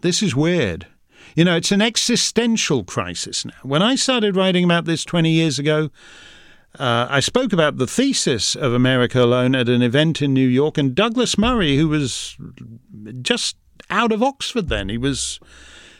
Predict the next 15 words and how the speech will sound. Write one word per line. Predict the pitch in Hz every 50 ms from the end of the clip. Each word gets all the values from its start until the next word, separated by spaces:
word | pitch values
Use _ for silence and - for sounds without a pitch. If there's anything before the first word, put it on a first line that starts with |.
| _ -
I | - 160
don't | 170 208 226
know | 165 98 107 110
what | 117 117
he | 107 110
was, | 113 127 151 160
he | 170 170
was | 151 -
twenty-two | - - - 208 220 - 226 208 170 - - 240 269 262 233
or | 180 -
something. | - 139 113 95 82 92 80 - 80 - - _ _ _ _ - - - - - _
He, | - - 135 139 147 147 139
uh, | 139 143 139 135 139
he, | 139 143 127 143 147 147
he, | 127 - 143 135 143